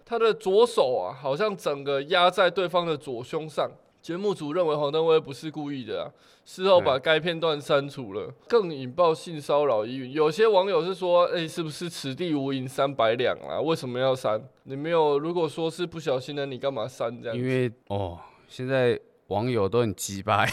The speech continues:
Speaker 2: <laughs> 一点点事情都要在那边骂，多一事不如少一事啊，
Speaker 1: 对啦，
Speaker 2: 对不对？
Speaker 1: 不过这个辣模他后面，黄登辉有先出来道歉的啦，他说很抱歉啊，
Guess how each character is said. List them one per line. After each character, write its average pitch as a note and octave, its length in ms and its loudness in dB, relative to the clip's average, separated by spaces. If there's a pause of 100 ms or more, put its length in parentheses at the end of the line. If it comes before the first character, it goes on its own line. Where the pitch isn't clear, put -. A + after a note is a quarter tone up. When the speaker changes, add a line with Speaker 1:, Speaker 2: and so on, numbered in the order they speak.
(520)
Speaker 2:
<laughs> A#3+ 580 0
一 E3+ 100 -4
点 D#3+ 200 4
点 C3+ 160 4
事 F3 260 -4
情 C3 300 -2
都 D3+ 240 6
要 D#3+ 100 10
在 D#3 180 4
那 D#3+ 100 2
边 D#3+ 280 4
骂， D#3 400 8 (240)
多 D3+ 240 2
一 C3+ 80 4
事 C#3 280 -2
不 C3 100 -8
如 B2 180 -2
少 F2 300 0
一 F2+ 80 -6
事 A2+ 280 -8
啊， - 20 -6
Speaker 1:
对 F#2 200 0
啦， G#2 140 -6
Speaker 2:
对 G#2 120 -2
不 G2+ 60 -2
对？ G2 120 2
Speaker 1:
不 - 40 6
过 G#3+ 80 6
这 E3 80 2
个 G#3+ 140 0
辣 A3+ 240 4
模 D#3+ 240 0
他 F3+ 180 2
后 G3 160 0
面， G3 240 -4 (300)
黄 G3+ 180 4
登 B3+ 140 6
辉 B3+ 160 12
有 F3 140 8
先 G3 200 0
出 G3 140 -4
来 F3 140 4
道 D#3+ 240 2
歉 D3+ 260 -8
的 A#2+ 140 -8
啦， A2 280 -6
他 C#3+ 320 -2
说 C#3+ 220 -4
很 B2+ 160 -6
抱 C3+ 240 0
歉 B2 320 -10
啊， G#2+ 180 -10